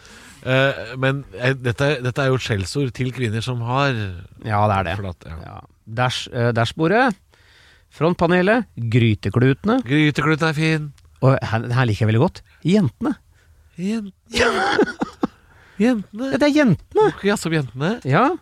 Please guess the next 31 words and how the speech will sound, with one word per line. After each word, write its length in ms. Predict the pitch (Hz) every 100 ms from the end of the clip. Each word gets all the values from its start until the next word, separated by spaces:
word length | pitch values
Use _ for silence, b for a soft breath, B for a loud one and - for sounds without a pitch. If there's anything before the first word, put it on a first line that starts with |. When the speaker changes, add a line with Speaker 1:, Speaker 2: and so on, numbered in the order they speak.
| _ _ _ -
Speaker 2:
Luftskipa. 840 | 139 151 - - - 202 - 277 - b b b b
Speaker 1:
Oi. 200 | 127 143 - _ _
Speaker 2:
Maracas. 1040 | 104 131 147 139 127 - 262 277 - - -
Speaker 1:
Dæven 360 | 120 107 92 101
søkke. 300 | - 95 98 92 _ _ _ _ _ -
Speaker 2:
Men 240 | 139 170 -
Mette 460 | 123 147 185 _ - 131
og 80 | 156
Synne. 440 | - 226 147 247
Det 220 | - _
er 40 | 151
noen 100 | 175
som 100 | 147
har 80 | 170
liksom 180 | - 151
personifisert 720 | 160 170 165 - 110 117 117
Speaker 1:
Ja, 60 |
men 100 | 117
det 140 | 123 131
Speaker 2:
de. 60 |
Speaker 1:
synes 140 | - 110
jeg 120 | 131
bare 180 | 120 113
er 40 |
koselig. 520 | 110 120 104 104 107 92 _ -
Speaker 2:
Ja. 280 | 117 139 214 - _
Speaker 1:
Mette 320 | 120 120 _ -
og 80 |
Synne. 380 | - - 92 92 -
Speaker 2:
Skohyllene. 880 | - - 131 135 151 180 175 208 311 - b b b b _ _ _ _ -
Speaker 1:
Hæ? 360 | 101 104 127